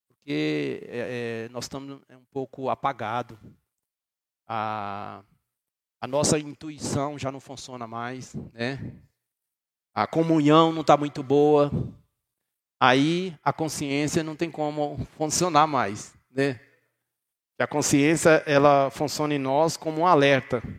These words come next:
Se tem alguma coisa anormal, ela vai nos falar. Só que tem um detalhe, às vezes a gente não atende esse falar, né? Ela dá o alerta e eu ignoro, "Ah, né, não é coisa muito séria não.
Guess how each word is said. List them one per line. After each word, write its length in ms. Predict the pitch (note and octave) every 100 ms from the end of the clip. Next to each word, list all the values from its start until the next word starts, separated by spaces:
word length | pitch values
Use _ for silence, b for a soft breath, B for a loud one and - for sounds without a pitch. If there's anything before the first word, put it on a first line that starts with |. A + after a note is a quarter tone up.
| _ _ _ _ _ _ _ _ _ _
Se 60 | C#3
tem 220 | - G3
alguma 400 | G#3+ F#3 F#3+ F#3+
coisa 340 | - D3+ C3+ C3+
anormal, 720 | C#3 C3 B2+ D#3 F#3 D#3 C3
ela 180 | C#3+ C3+
vai 200 | C#3 D3+
nos 200 | F3 -
falar. 400 | G#3 F#3+ G#2 - - - _ _ _ _ _ _ _ _ _ _ _ -
Só 80 | C3+
que 120 | -
tem 120 | D#3
um 60 | F3
detalhe, 540 | F#3 E3+ C#3+ C3 B2
às 180 | B2+ A#2
vezes 300 | C#3 D3+ D#3+
a 60 | E3+
gente 280 | F3+ F3+
não 100 | F#3
atende 480 | G#3 A3 F#3+ A#3+ F#3
esse 200 | D3+ C#3
falar, 400 | - A2+ G2+ G2
né? 200 | A2+ C#3 - - _ _ _ _ _ _
Ela 560 | A#2 B2+ B2+ B2 A#2+ A2+ _ B2
dá 140 | D3
o 140 | F#3+
alerta 580 | G3+ E3 F3 G#3 - G#3+ - _ _ _ _ _ _ _ _ _ _ _ _
e 140 | B2
eu 240 | C#3+ C#3+ C#3+
ignoro, 460 | C3+ C#3+ B2+ B2+
"Ah, 280 | D#3 C#3+ A#2
né, 180 | B2 C#3+
não 120 | D#3+
é 60 | F#3
coisa 240 | - C#3+
muito 240 | C#3 C3+ B2+
séria 320 | - C3+ C3
não. 240 | A#2+ A2+